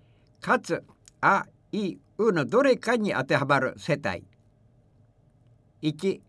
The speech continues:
令和四年一月一日現在、伊達市に住民登録がある。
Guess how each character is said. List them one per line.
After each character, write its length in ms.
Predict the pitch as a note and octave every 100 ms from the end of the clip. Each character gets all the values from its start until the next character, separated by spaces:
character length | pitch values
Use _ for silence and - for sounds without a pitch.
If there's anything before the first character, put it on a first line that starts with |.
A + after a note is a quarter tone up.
| _ _ _ _ -
令 220 | C#3 G3
和 160 | E3+ D3+
四 160 | D3
年 180 | D3 D3
一 300 | A#2+ D3 B3
月 340 | C4 G#3 G#3
一 240 | D#3 G3 F3
日 280 | E3 D#3 E3
現 300 | B2 D#3 A#2+
在、 260 | A2 G#2
伊 80 | - - _ C3+
達 320 | F#3+ C#4 B3+
市 160 | G3+
に 240 | F3 D#3 A2
住 220 | C#3 A3
民 180 | B3 G#3
登 300 | G3+ G3 E3
録 260 | C3+ B2 A2+
が 220 | A2 -
あ 140 | A2+
る。 160 | G2